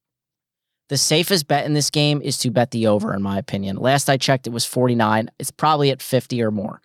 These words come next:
Take the over. If you're doing that sixteen parlay for Barstool, it's,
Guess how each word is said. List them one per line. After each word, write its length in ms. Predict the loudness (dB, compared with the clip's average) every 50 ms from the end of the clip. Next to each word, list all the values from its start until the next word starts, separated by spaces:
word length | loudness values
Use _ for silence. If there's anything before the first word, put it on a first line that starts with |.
| -20 -20 -20 -20 -20 -20 -20 _ _ _ _ _ _ -2
Take 260 | 2 2 2 4 4
the 160 | 4 4 6
over. 380 | 6 4 4 2 -2 -8 -12 -14 _ _ _ _ _ _ _ 0
If 180 | 2 2 2
you're 80 | 0 0
doing 380 | 0 0 0 0 0 0 0
that 240 | 0 0 0 0 -2
sixteen 520 | -2 -2 -2 -2 -2 -2 -2 0 2 0 2
parlay 640 | 2 0 2 2 2 2 2 2 2 2 0 -2 -6 _ _
for 200 | -6 -2 -2 0
Barstool, 680 | 0 2 2 2 2 2 0 0 0 2 2 2 0 -2 _ -8
it's, 180 | -6 -6 -6